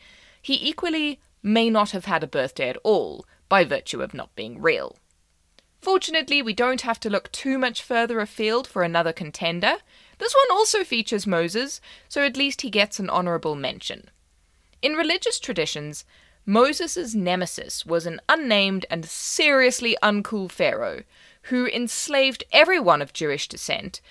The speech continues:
brought down plague and pestilence,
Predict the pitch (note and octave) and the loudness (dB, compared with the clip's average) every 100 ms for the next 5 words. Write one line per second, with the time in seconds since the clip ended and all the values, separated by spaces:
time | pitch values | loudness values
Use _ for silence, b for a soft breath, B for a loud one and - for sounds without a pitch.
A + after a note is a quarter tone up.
0 | b b - B3 B3 A3 G#3 G3 - E4 | b b 2 4 4 2 2 0 0 6
1 | E4 E4 A3 F3+ - C4+ A3+ A#3+ A#3 A3+ | 6 6 0 -2 -4 -8 -6 -2 -2 -2
2 | - | -6